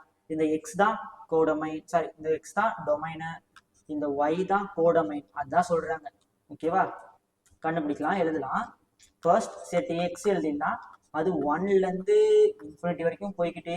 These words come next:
இருக்கும். இன்ஃபினிட்டியான நேச்சுரல் நம்பர்ஸ் வந்து ஒன் to infinity இல்லையா? ஒய் பாருங்க, இந்த ரிலேஷன் யூஸ் பண்ணோம். இந்த ரிலேஷன் செட் ஒய்க்கு ரிலேஷன் யூஸ் பண்ணுங்க. Y is equal to டூ எக்ஸ் யூஸ் பண்ணீங்கன்னா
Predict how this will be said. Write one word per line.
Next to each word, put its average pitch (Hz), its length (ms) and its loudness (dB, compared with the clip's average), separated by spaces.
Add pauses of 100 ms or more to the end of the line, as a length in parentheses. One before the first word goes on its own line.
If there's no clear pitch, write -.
இருக்கும். - 240 -8 (1200)
இன்ஃபினிட்டியான 165 580 -4
நேச்சுரல் 180 340 0
நம்பர்ஸ் 170 280 -4
வந்து 180 140 -6 (100)
ஒன் 170 120 -6 (120)
to 190 120 0
infinity 160 340 -14
இல்லையா? 190 200 -2 (540)
ஒய் 226 120 6 (120)
பாருங்க, 196 340 4
இந்த 170 200 2
ரிலேஷன் 196 400 0
யூஸ் - 200 -20
பண்ணோம். 147 280 -14 (260)
இந்த 147 100 -8 (100)
ரிலேஷன் 180 420 0 (100)
செட் 170 220 -4 (520)
ஒய்க்கு 170 280 -2 (120)
ரிலேஷன் 175 380 -2
யூஸ் - 180 -18
பண்ணுங்க. 143 240 -6 (160)
Y 175 100 -2
is 190 140 -10
equal 175 240 -2
to 233 60 2 (240)
டூ 180 60 4 (180)
எக்ஸ் - 220 -10 (680)
யூஸ் 196 180 2
பண்ணீங்கன்னா 180 340 0